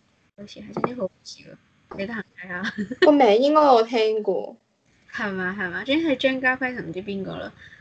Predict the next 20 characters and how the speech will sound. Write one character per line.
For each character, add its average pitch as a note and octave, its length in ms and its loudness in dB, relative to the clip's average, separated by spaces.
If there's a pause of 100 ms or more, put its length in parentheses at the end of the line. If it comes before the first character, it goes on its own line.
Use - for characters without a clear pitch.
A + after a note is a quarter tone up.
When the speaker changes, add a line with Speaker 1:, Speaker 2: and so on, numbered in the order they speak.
(300)
Speaker 1:
但 B3 140 0 (180)
張 D#4+ 240 2
家 D#4 140 0
輝 D4 140 -2
嘅 G#3+ 100 -4
戲 F3+ 300 -6
係 F3 200 -6
真 G3 140 -4
係 F#3 60 -2
幾 - 120 -10
好 - 80 -10
睇 - 320 -16
嘅， - 220 -6
其 - 100 -20
實。 - 40 -20 (1500)
Speaker 2:
哦。 A#3 160 -10 (500)
Speaker 1:
OK， - 440 -20
第 F3+ 260 -6
二 F3 60 -10
套。 D#3+ 180 -12